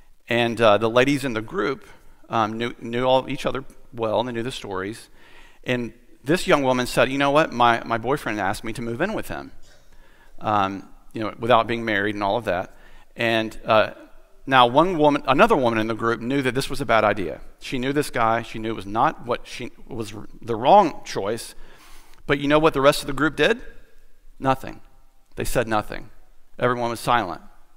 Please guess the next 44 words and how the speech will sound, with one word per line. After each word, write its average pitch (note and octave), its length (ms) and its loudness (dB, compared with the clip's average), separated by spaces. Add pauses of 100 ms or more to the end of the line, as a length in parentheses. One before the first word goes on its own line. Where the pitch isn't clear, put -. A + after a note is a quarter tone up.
(360)
No A#2+ 160 -2
one B2 100 -2
spoke C3+ 260 -2
the A2 60 -10
truth G2+ 280 -8
in F#2+ 120 -12
love. D2+ 300 -10 (480)
Everyone A2+ 420 -2
was G2+ 120 -6
afraid. G#2+ 420 0 (680)
Fear. G#2 420 -4 (840)
Fear E3 340 4
can - 280 -6
paralyze B2+ 460 6
us, F#2 360 0
even D3 240 0
when C3 160 -2
we, A#2+ 320 -6
we B2+ 100 -2
have C3 120 0
to - 60 -8
press - 240 -2
through A#3 200 2
those C#3 160 0
feelings G#2+ 300 -2
of G2 60 -14
fear C2+ 380 -10 (240)
with, A2 140 -8 (120)
with - 180 -8
love. E2 360 -8 (1000)
And B2+ 140 0
this C3 140 0
one E3+ 200 6
woman C3 240 4
spoke B2 320 -2
up - 600 0
to C3+ 120 -6
the A#2+ 60 -4
woman B2 260 0
that A2 100 2
was G#2+ 120 -8
gonna A2 140 -4
move A2+ 220 -4
in. B2 280 -6